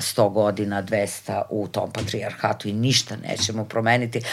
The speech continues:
a šteta je ovoliku energiju koju smo uložili <laughs> u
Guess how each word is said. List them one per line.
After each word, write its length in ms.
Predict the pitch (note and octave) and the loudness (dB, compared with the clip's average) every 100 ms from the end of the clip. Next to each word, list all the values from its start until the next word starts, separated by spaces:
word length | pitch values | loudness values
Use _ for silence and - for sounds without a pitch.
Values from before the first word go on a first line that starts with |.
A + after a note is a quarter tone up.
| - | -4
a 140 | - B2 | 2 4
šteta 520 | - - C3 B2 B2+ | 4 8 8 8 4
je 120 | B2 | 2
ovoliku 440 | B2 A#2 C3 C3 - | 2 2 0 -2 -6
energiju 500 | D3 D#3 C#3+ C3 C3+ | 6 10 10 8 0
koju 220 | C3 B2+ C3 | 4 4 4
smo 260 | - D3 | 2 8
uložili 720 | F#3 F#3+ A#3+ C#4+ - C4+ D#4 - F4 F4+ C#4 | 12 12 12 10 10 10 12 8 8 8 8
<laughs> 560 | - E4+ - C#4+ - - | 8 8 8 2 0 2
u 120 | - | 8